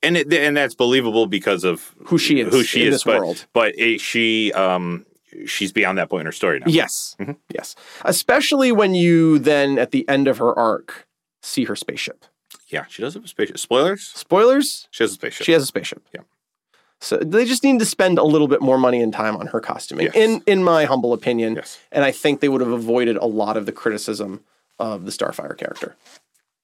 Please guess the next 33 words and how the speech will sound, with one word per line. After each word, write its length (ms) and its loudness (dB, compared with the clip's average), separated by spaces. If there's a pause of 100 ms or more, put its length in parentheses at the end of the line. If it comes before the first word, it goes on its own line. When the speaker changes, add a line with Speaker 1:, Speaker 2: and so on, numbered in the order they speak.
(360)
Speaker 1:
Was 240 2
there 140 2
still 160 0
criticism 480 0
after 180 -2
the 60 -4
show 160 0
came 140 -2
out? 180 -6 (180)
Speaker 2:
Yes. 340 -6
Speaker 1:
Oh. 280 -2 (480)
Speaker 2:
And 240 0
I, 260 0
I, 240 -2 (1400)
that's 180 0
really 200 6
all 100 6
I 120 4
can 120 -4
attribute 360 -4
it 60 -20
to, 220 -6
that 100 -2
they 120 0
didn't 260 0
spend 300 -2
enough 180 -4
time 240 -2
and 80 -4
money 220 -2
on 80 -8
her 80 -10
costuming. 420 -12